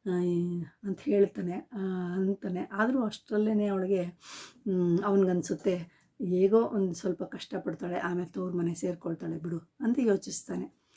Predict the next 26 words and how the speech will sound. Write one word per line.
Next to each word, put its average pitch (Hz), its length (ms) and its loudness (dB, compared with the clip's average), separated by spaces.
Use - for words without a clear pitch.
ಅಷ್ಟ್ರಲ್ಲಿ 262 400 2
ಮಧ್ಯಾಹ್ನ 220 480 6
ಏನಾಗಿರುತ್ತೆ 185 540 0
ಅಂತಂದ್ರೆ, 170 540 -2
ಅವ್ರಿಗೆ 196 580 0
ಹಸಿವಾಗಿರುತ್ತೆ 202 880 0
ಅವತ್ತು. 165 360 -8
ಹಸಿವಾಗಿದ್ದಾಗ 240 720 6
ಅಲ್ಲಿ 185 580 2
ಎರಡು 190 640 6
ಮನಮೋಹಕ 214 520 4
ಪಕ್ಷಿಗಳು 175 580 -6
ಓಡಾಡ್ತಾ 180 480 -4
ಇರ್ತವೆ, 160 300 -14
ಮೇಲೆ 185 240 0
ಹಾರ-, 185 480 -2
ಹಾರ್ತಾ, 196 340 0
ಹಾರ್ತಾ 202 320 -2
ಇರ್ತವೆ. 160 360 -8
ಆ 233 60 -2
ಪಕ್ಷಿಗಳಿಂದ 240 720 2
ಆಹಾರ 202 300 0
ಪಡಿಬೇಕು 175 540 -2
ಅಂದ್ಬಿಟ್ಟು 175 360 -4
ಇವನು 202 320 4
ತನ್ನ 180 300 -2